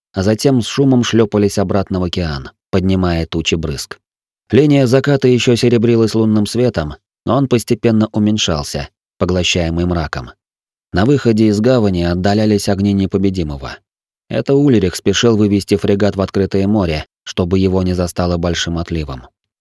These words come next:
До начала нашей экспедиции оставалась неделя. На Непобедимом шли последние приготовления. Днем в гавани царили суета и хлопоты. Не замолкая, звучали трели боцманского свистка.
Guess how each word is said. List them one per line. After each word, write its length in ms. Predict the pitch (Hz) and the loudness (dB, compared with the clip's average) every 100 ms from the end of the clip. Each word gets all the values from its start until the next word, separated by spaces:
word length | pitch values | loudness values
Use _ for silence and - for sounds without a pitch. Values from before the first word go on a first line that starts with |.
| _ _ _ | _ _ _
До 100 | 92 | 0
начала 340 | 127 156 147 | 2 2 2
нашей 360 | 139 135 123 120 | 4 2 2 0
экспедиции 520 | - 131 139 143 95 | 2 0 0 0 0
оставалась 560 | 90 - 104 104 101 107 | -2 0 0 0 0 -2
неделя. 480 | 101 85 71 65 - _ _ _ | -2 -2 -4 -8 -12 _ _ _
На 80 | 85 | -4
Непобедимом 680 | 87 87 87 95 107 95 82 | -2 0 0 2 2 0 -2
шли 240 | - 92 | -2 -4
последние 580 | 87 92 95 92 90 90 | -2 -4 -2 -2 0 -2
приготовления. 880 | - 90 85 92 104 92 76 67 - _ _ _ _ _ | 0 -2 -2 0 0 -2 -4 -8 -12 _ _ _ _ _
Днем 340 | 98 131 135 | 2 4 4
в 120 | 95 90 | 2 2
гавани 380 | 127 120 107 92 | 2 2 0 0
царили 420 | 101 104 110 101 | 0 2 2 2
суета 500 | - 104 101 - 101 | 2 0 2 0 -2
и 60 | |
хлопоты. 600 | 95 110 127 82 - 67 - _ _ _ | -2 -2 -2 -4 -8 -12 -14 _ _ _
Не 100 | - | -4
замолкая, 600 | 107 107 110 104 127 107 | 0 2 2 0 0 0
звучали 440 | 90 98 104 101 95 | 0 0 0 0 0
трели 320 | 101 113 104 | 2 2 2
боцманского 640 | 90 98 - 92 - 90 | 2 -2 -2 -6 -4 -4
свистка. 540 | 87 92 - - 73 | -4 -6 -8 -10 -10